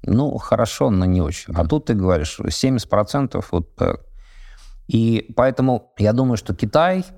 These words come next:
Speaker 1: он просто пошёл, когда есть один монополист продукт, как я уже сказал, и в этом плане ничем не отличается от, э,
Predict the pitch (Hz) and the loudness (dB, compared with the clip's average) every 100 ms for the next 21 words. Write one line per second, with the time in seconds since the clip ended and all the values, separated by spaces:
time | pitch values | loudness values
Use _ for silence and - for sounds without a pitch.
0 | - - - 123 117 117 - 85 104 - | -20 -4 0 0 0 -2 -4 0 0 2
1 | 120 98 - 95 95 104 104 113 107 - | -2 0 -2 0 2 2 2 0 0 -6
2 | - - 107 107 127 101 98 92 90 98 | -18 -4 -2 2 2 2 2 2 2 2
3 | 104 92 - 98 110 160 180 - - - | 2 -2 0 2 2 0 -4 -10 -6 -4
4 | 90 101 95 92 92 - 107 135 139 101 | 0 0 2 0 -2 -2 0 2 0 0
5 | 95 104 92 90 98 90 98 101 117 95 | 0 2 0 2 0 2 0 0 0 2
6 | 87 80 90 - 90 80 - 85 82 78 | 0 0 -4 0 -2 -2 -2 0 0 -2
7 | - 92 87 | -8 -4 -2